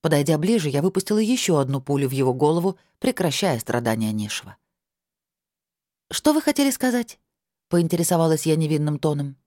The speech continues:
«Удачи, мисс Лэнг», — сконфуженно пожелал мне врач.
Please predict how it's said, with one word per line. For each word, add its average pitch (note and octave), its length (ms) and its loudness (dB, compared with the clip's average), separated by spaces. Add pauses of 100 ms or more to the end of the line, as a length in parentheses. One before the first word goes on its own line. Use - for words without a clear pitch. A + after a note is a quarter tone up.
(1080)
«Удачи, C3 440 2
мисс G#2+ 280 -4
Лэнг», — F#2+ 360 -4 (380)
сконфуженно B2+ 640 -4
пожелал B2 380 -2
мне A#2 200 -6
врач. - 380 -12